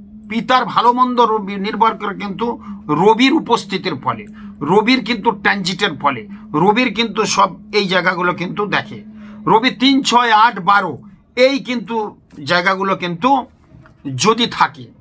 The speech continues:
তিন, ছয়, আট, বারোতে যদি রবির সঞ্চার হয়, তাহলে কিন্তু পিতার সঙ্গে একটা মনোমালিন্য হবে, পিতার সাথে একটা কিন্তু ব্যাঘাত ঘটতে পারে, পিতৃ কষ্ট থেকে সে কিন্তু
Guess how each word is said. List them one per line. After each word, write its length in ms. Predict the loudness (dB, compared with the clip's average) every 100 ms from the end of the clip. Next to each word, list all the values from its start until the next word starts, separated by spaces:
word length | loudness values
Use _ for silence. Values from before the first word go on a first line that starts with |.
| -8
তিন, 260 | -4 -2 -2
ছয়, 360 | 2 2 2 -4 0
আট, 200 | 0 0
বারোতে 480 | -4 -2 -2 -4 -8
যদি 200 | -8 -6
রবির 280 | -6 -4 -4
সঞ্চার 460 | -4 -4 -4 -8
হয়, 180 | -8 -18 _ _ _ _ _
তাহলে 240 | -2 0 -2
কিন্তু 340 | -8 -10 -10
পিতার 440 | -8 -8 0 0
সঙ্গে 280 | 0 -4 -2
একটা 180 | -2 -2
মনোমালিন্য 640 | 0 2 2 0 0 -4
হবে, 280 | -6 -12 -16 _ _ _ _ _ -6
পিতার 320 | 0 2 2
সাথে 300 | 2 -2 0
একটা 240 | 0 0 -2
কিন্তু 320 | -4 -6 -6
ব্যাঘাত 420 | -2 0 2 0
ঘটতে 300 | -4 -6 -8
পারে, 280 | -10 -14 -18 _ _ 2
পিতৃ 380 | 2 2 -2 2
কষ্ট 320 | 2 2 0
থেকে 320 | -4 -4 -4
সে 160 | -4 -6
কিন্তু 560 | -6 -8 -6 -8 -10